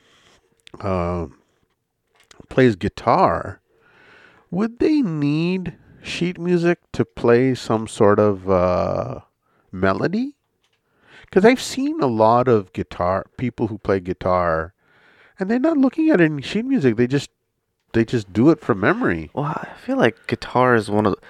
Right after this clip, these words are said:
Speaker 2: I've never seen a guitar in an orchestra. I feel like guitar is one of those things where you just kind of experiment until you find a sound that you like,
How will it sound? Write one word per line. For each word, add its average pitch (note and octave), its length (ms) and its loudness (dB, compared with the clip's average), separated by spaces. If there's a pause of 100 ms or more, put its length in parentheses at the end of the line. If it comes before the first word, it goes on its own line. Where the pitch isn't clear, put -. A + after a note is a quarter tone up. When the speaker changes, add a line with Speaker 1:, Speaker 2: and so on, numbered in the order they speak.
(280)
Speaker 2:
I've D3+ 120 -4
never F3+ 220 2
seen D#3+ 180 0
a B2 60 2
guitar A2 420 2
in G2 60 2
an F#2 140 -2
orchestra. - 640 -2 (1900)
I A#2 60 -2
feel D#3+ 140 0
like D#3+ 140 2
guitar B2 440 2
is A2+ 220 2
one A2 160 4
of A2 60 2
those G2+ 180 2
things G#2 340 0
where G2 100 -6
you G2 100 -10
just G2+ 140 -10
kind G#2+ 140 -4
of G2+ 80 -2
experiment G#2 640 0
until G2+ 220 -6
you G2+ 140 -6
find G2 260 -4
a G#2 60 -6
sound G#2+ 340 -4
that - 100 -8
you G#2+ 100 -2
like, G#2+ 320 -4